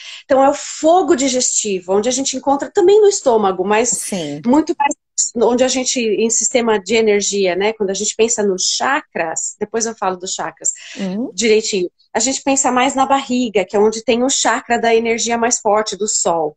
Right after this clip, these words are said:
Speaker 2: Sim.
Speaker 1: Enfim, e aí nós, eu e Dorinha, somos pita. Pita também tem água. Então, são
Speaker 2: Uhum.
Speaker 1: pessoas com oleosidade, às vezes um bichinho que cria mais quente, um animal mais quente.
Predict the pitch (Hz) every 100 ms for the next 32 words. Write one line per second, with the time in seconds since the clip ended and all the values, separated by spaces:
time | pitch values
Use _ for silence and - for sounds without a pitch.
0 | _ - - - - 175 151 147 _ 294
1 | 370 320 381 359 - 277 294 294 359 339
2 | 381 392 - - 262 262 226 226 214 220
3 | 220 277 339 - 285 359 - 254 220 -
4 | 165 - 214 214 269 285 294 302 339 359
5 | 254 196 185 180 208 277 262 - - -
6 | 247 269 - 247 _ _ _ _ _ 226
7 | 220 220 285 254 254 233 226 208 226 240
8 | _ _ _ _ _ _ 220 214 247 247
9 | - 285 277 302 - 302 294 277 277 -
10 | - 285 254 208 226 240 247 - 262 254
11 | 277 285 - 190 202 233 233 247 240 254
12 | - 262 277 277 - 180